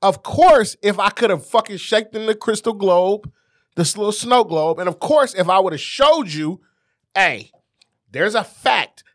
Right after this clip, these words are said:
that this shit's going to be such and such billion dollars," of course Blockbuster would have did the deal.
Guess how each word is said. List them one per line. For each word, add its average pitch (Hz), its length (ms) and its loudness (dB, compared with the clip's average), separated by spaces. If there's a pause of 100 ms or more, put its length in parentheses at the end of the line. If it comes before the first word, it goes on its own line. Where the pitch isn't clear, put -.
that - 200 -12
this 202 160 -6
shit's 220 360 -10
going 196 280 -4
to 180 140 -6
be 175 340 -6 (160)
such - 300 -4
and 185 100 -12
such 147 340 -4
billion 180 420 0
dollars," 180 320 -2 (220)
of - 160 -6
course 440 340 0
Blockbuster 180 540 -2
would 170 120 -4
have 156 100 -8
did 160 180 -2
the 151 80 -8
deal. 127 400 -8